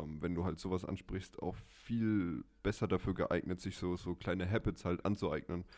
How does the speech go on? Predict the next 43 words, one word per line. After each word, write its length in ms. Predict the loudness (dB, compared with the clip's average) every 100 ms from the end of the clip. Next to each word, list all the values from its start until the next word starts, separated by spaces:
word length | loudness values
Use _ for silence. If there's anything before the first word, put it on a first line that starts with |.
| -20 -20 -6
Weil 180 | 0 4
du 100 | 4
halt, 240 | 4 4
sag 220 | 2 2
ich 100 | 2
mal, 120 | 4 4
im 120 | 4
Alltag, 500 | 4 2 0 -2 -4 -2
ähm, 220 | 2 2
viel 420 | -2 -2 2 2 4
eher 240 | 4 4
durch 500 | 2 2 2 0 2
Unregelmäßigkeiten, 1300 | 4 4 4 4 4 2 0 -6 -2 0 0 -4 -4 -12 -20 -20 -10 0
ähm, 380 | 2 2 2 2
dazu 800 | 0 0 0 4 4 4 2 0
verleitet 480 | 2 4 4 2 2
wirst 200 | 0 4
halt, 300 | 2 2 0
oder 220 | 2 2
d-, 120 | 2 -2 -8 -4
ja, 180 | 4 6
dazu 240 | 6 2
verleitet 420 | 0 4 4 2
wirst, 260 | 2 2 4
eben 440 | 4 6 4 2 -4 -16 0
gewisse 520 | 2 2 4 4 6
Regelmäßigkeiten, 680 | 4 4 4 2 0 -2 0
die 80 | 2
man 140 | 2
sich 160 | 0 0
vielleicht 240 | 0 0
vornimmt, 380 | 0 2 2 2
einfach 200 | 0 0
nicht 200 | -2 2
einzuhalten, 580 | 2 4 4 4 4 4
weil 140 | 6 6
halt 200 | 6 6
irgendwas 340 | 8 8 6
dazwischen 460 | 2 2 0 2 2
kommt 200 | 2 2
aus 120 | 2
irgendeinem 260 | 2 4 2
Grund. 280 | 2 0